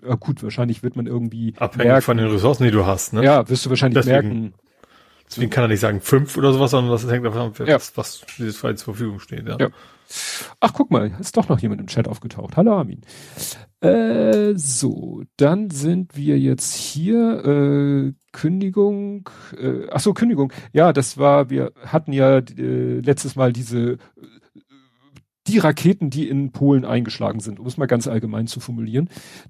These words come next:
Speaker 1: Da,
Speaker 2: Mhm.
Speaker 1: äh, ist jetzt tatsächlich von Associ-, Associated Press ein, äh, amerikanischer
Speaker 2: A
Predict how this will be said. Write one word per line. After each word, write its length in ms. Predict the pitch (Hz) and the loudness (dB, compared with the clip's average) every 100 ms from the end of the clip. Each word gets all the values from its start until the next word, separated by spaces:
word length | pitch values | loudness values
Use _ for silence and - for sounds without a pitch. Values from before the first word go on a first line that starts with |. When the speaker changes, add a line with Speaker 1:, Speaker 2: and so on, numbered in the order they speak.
| _ - | _ 0
Speaker 1:
Da, 320 | 139 135 180 | 4 4 4
Speaker 2:
Mhm. 80 | 143 | 2
Speaker 1:
äh, 140 | 156 | 0
ist 220 | 151 156 | 0 0
jetzt 220 | 165 160 | 0 0
tatsächlich 800 | 143 139 139 143 - 180 170 - - | 2 2 4 2 4 0 0 -10 -18
von 380 | 135 151 139 147 | -4 2 2 2
Associ-, 600 | 139 - 151 151 143 131 - | -2 0 -2 0 -6 -6 -4
Associated 1160 | 135 - - 143 175 - - 139 139 160 - _ _ | -2 -2 -4 -2 -2 -4 -10 2 4 4 0 _ _
Press 580 | - - 165 190 - - _ _ - - - _ _ _ - | -10 2 4 4 -4 -14 _ _ -20 -20 -20 _ _ _ 4
ein, 540 | 143 139 131 135 135 | 6 6 4 2 -2
äh, 420 | 131 127 123 120 - | 2 4 4 4 4
amerikanischer 720 | 131 135 123 139 160 135 | 4 4 4 4 2 0
Speaker 2:
A 20 | 104 | -4